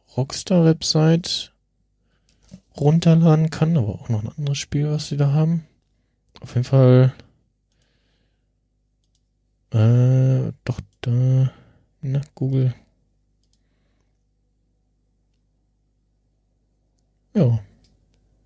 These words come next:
So noch mit der alten, mit der alten Seite, oder was ist das hier? Ah, nicht so richtig. Naja, aber G T A zwei Download, dann kann man das irgendwo runterladen.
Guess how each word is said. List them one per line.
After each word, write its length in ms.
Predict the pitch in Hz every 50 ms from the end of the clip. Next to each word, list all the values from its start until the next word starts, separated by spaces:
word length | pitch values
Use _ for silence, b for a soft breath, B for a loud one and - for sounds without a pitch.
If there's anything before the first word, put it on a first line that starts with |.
| _ - -
So 60 | -
noch 140 | 120 113 107
mit 140 | 123 123 -
der 160 | 120 120 -
alten, 360 | - 113 - 127 131 131 123 - _ _ _ _ _ b b b b b b b b b b b b b b b _ _
mit 100 | _ - -
der 140 | - -
alten 220 | 127 123 - 131 127
Seite, 420 | 123 120 113 117 123 131 - 117
oder 140 | 113 117 117
was 140 | 113 - -
ist 160 | 135 - -
das 120 | 127 123 -
hier? 320 | - - 123 120 117 113 - - _ _ _ _ _ _
Ah, 180 | 135 120 120 113
nicht 200 | 117 117 - -
so 100 | - 120
richtig. 320 | 117 - - 117 117 - -
Naja, 240 | 127 123 117 110
aber 280 | 98 104 107 104 104 107 107 - - 139 - -
G 120 | 120 127
T 120 | - 120
A 140 | 113 113 113
zwei 340 | - - - 120 117 117 117
Download, 400 | 113 - 113 113 120 117 110 107 101
dann 320 | - 107 107 104 104 107 - - _ B B B B B B B B B B B B B B
kann 60 | _
man 100 | 123 117
das 100 | 117 -
irgendwo 240 | - 131 117 113 117
runterladen. 640 | 110 120 120 - 120 117 117 113 113 113 113 113